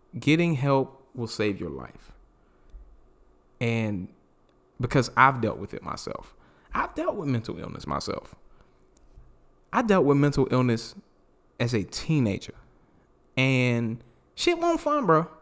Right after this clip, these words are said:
Shit won't fun. Mm-mm. Mm-mm.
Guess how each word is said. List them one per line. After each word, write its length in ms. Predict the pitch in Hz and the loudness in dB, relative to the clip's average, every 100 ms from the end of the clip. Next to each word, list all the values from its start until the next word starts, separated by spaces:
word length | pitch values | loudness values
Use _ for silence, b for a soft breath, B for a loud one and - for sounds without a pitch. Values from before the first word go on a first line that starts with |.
| _ _ _ _ - | _ _ _ _ 0
Shit 260 | - 311 | 2 2
won't 200 | 226 208 | 2 -2
fun. 320 | - 170 143 120 - _ - | -4 -6 -6 -8 -18 _ -6
Mm-mm. 580 | 269 - 127 131 113 117 - _ _ _ | -6 -2 0 0 -4 -10 -20 _ _ _
Mm-mm. 460 | 165 - 127 110 | -8 -6 -6 -6